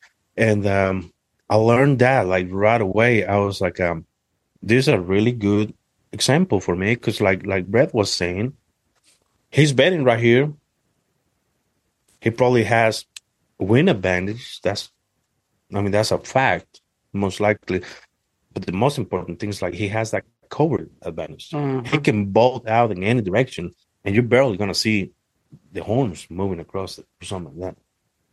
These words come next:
Speaker 1: So, um, then after that, I walk in this other area. It was very close to the road. As I'm walking in, some people, it's kinda like a driving a car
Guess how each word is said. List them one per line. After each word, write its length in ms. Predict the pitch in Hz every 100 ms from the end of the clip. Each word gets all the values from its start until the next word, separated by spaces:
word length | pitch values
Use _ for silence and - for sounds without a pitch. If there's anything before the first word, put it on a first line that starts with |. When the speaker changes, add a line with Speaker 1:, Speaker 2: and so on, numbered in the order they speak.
| _ -
Speaker 1:
So, 200 | - 87
um, 260 | 85 80 - _ _ _ _ _ _ _ _
then 240 | 95 113 123
after 280 | 110 92 90
that, 280 | 113 123 - _ -
I 1700 | 160 110 - _ _ _ _ _ _ _ _ _ _ _ _ - 92
walk 320 | 107 107 -
in 80 | 101
this 160 | 110
other 300 | 113 110 90
area. 540 | 90 120 139 98 92 92 - _ _ _ _ _ _ _ -
It 60 |
was 140 | 101 87
very 320 | 90 123 147
close 320 | 147 127 127
to 60 | 127
the 60 |
road. 380 | 107 101 87 78 - _ _ _ _ _ _ _ -
As 140 | -
I'm 120 | 95
walking 320 | 110 127 123 113
in, 240 | 117 98
some 260 | - - 101
people, 240 | 113 107
it's 100 | 104
kinda 140 | 107
like 120 | 104 90
a 60 | 85
driving 400 | 95 104 110 98
a 60 |
car 420 | - 110 139 139